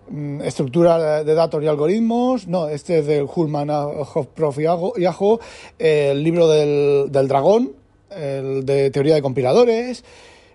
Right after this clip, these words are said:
y yo a echar a la, a echar al,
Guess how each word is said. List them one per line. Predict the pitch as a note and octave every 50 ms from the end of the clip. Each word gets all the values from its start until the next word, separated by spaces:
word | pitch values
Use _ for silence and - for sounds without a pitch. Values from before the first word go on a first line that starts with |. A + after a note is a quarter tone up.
| _ -
y | - F3+ D3+ D3 C#3
yo | C3+ C#3 C#3+ D#3+ F#3 A3+ - -
a | - D#3
echar | C3+ - - B2 A#2+
a | B2 A#2+
la, | A#2+ A#2+ A2+ A2 A2 - - - - - _ - _ - _ _ _ _
a | - F3
echar | D3 - D3+ C#3 C3 C3+
al, | C3+ C3 B2 A#2+ A#2+ A2+ A2 A2+ A#2